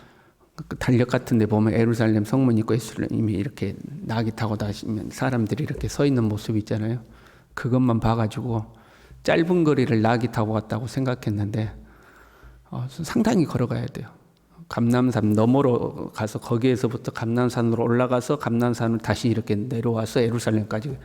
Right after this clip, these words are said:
가는 상당히 긴 코스입니다. 상당히 오랫동안 이렇게 나귀를 타고 가신 거예요.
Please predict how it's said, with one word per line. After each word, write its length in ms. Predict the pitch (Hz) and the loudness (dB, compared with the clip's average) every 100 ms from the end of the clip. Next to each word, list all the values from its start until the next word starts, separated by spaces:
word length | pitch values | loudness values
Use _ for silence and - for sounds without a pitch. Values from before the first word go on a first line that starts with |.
| - - - - _ | -16 -20 -20 -20 _
가는 340 | - 127 117 - - - | -4 -2 -2 -4 -14 -20
상당히 460 | - - 165 151 110 | -10 -4 0 2 2
긴 280 | - 135 123 | 0 0 0
코스입니다. 640 | - - - 117 104 139 - - - - _ _ - 135 | -4 -6 -6 -6 -6 -10 -18 -20 -20 -20 _ _ -10 -4
상당히 480 | 160 190 190 165 113 - | -2 0 2 2 2 2
오랫동안 560 | 123 147 147 113 101 | 2 2 2 2 4
이렇게 300 | 104 131 104 92 | 0 -2 -6 -4
나귀를 500 | - 107 104 104 104 | -2 -2 -2 -4 -8
타고 240 | - 120 | -8 -6
가신 320 | 110 107 - - | -4 -6 -8 -12
거예요. 180 | - | -14